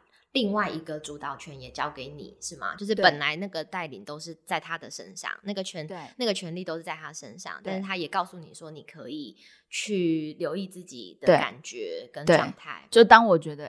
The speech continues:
Speaker 2: 诶，怎么已经太靠近，已经超过我平常跟一般人之间的那个距离的时候，我自己可以喊停，
Speaker 1: 嗯。
Speaker 2: 那我就可以停下来。对。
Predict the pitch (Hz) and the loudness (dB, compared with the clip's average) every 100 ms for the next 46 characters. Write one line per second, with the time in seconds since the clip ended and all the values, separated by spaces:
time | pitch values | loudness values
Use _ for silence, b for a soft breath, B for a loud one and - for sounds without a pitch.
0 | - 202 208 165 147 135 127 160 165 165 | -6 -4 -4 -10 -10 -12 -14 -14 -14 -14
1 | - 185 202 160 165 151 139 185 214 - | -4 -4 0 -2 -2 -8 -6 -4 -2 2
2 | 214 262 190 139 175 165 147 147 165 220 | 2 4 2 2 -6 -8 -8 -8 -8 -4
3 | 190 175 165 147 - 160 156 156 135 101 | -2 -2 -4 -10 -12 -14 -14 -8 -8 -8
4 | 160 131 - 190 151 107 104 107 165 156 | -12 -14 -12 -10 -10 -10 -14 -12 -8 -6
5 | - 151 208 170 - 131 135 - - - | -4 -6 -6 -8 -12 -12 -10 -10 -12 -14
6 | - - 233 240 240 _ - 156 143 107 | -20 -16 -16 -16 -20 _ -4 -4 -2 -6
7 | 131 180 - - - - - - - - | -10 -12 -14 -18 -14 -8 -8 -10 -16 -16
8 | - _ _ _ _ - | -20 _ _ _ _ -10